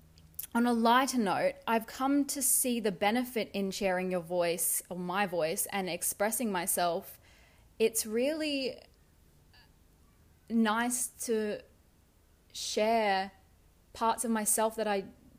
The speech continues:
have hidden for so long, the parts that I was scared that people wouldn't like, and some people don't like, and that's totally fine. Um, but it feels good to just be really myself.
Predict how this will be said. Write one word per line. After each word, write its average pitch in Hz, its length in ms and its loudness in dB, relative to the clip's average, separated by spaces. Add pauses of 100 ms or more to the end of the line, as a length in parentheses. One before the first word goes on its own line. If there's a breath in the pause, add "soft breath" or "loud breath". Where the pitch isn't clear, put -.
(200)
have 226 200 -4
hidden 226 320 2
for 208 100 -4
so 208 240 2
long, 196 520 -2 (260 loud breath)
the 220 80 -2
parts 240 300 0
that 240 240 2
I 208 160 2
was 196 360 -2
scared 202 360 2
that - 160 -2
people 202 300 -2
wouldn't 165 260 -4
like, 180 440 0 (240 loud breath)
and 285 140 0
some 294 180 0
people 285 240 -2
don't 180 240 0
like, 185 240 -2
and 214 140 -2
that's 202 180 -4
totally 190 400 -2
fine. 165 520 -6 (480 loud breath)
Um, 196 400 -2
but 208 240 4
it 220 180 4
feels 226 640 0
good 185 600 0 (120)
to 202 140 -4
just 196 500 -2
be 208 440 -2 (360)
really 196 560 2
myself. 180 720 -4